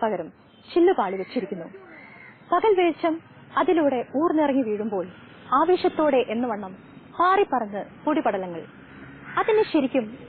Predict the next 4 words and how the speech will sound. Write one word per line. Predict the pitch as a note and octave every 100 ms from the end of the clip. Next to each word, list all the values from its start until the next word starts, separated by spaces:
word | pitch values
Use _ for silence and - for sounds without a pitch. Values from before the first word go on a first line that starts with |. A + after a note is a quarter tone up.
| -
അത്ഭുതപ്പെടുത്തിയിട്ടുണ്ട്, | C#4 E4 D#4+ G#3+ G#3 F#3+ D#3+
ആശ്ചര്യപ്പെടുത്തിയിട്ടുണ്ട്. | D#3+ - - D4+ - D4+ G#3+ G3 F#3+ F3 E3+ - - - - - - -
കാണാൻ | G4+ G#4 A4 G#4+ -
സാധിക്കാതിരിക്കുന്ന | F4+ F4 G4+ G#4 D#4 B3 A#3 G#3